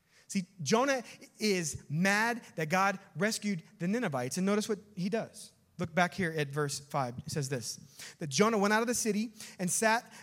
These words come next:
at, to the east of the city and made a booth for himself there. He sat under it in the shade till he could see what would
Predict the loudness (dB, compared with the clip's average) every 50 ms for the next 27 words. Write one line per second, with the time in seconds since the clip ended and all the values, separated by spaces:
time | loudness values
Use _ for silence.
0 | -4 2 2 2 2 2 0 -2 0 2 2 2 4 4 2 0 0 0 0 0
1 | 2 2 2 2 0 0 0 2 2 4 4 4 4 2 2 2 4 4 4 2
2 | 0 -2 -2 -2 0 0 0 0 -2 -2 -2 -2 -4 -6 -6 -6 -6 -8 -10 -14
3 | -18 -8 -4 -4 0 4 4 4 4 4 2 2 2 2 2 2 0 0 -2 0
4 | 0 0 0 0 -2 -4 -6 -8 -12 -16 -20 -2 _ 4 4 4 2 0 -2 -4
5 | -4 -2 -2 -2 -2 -2 -2 -2 -2 0 0 -2 -2 -2 -6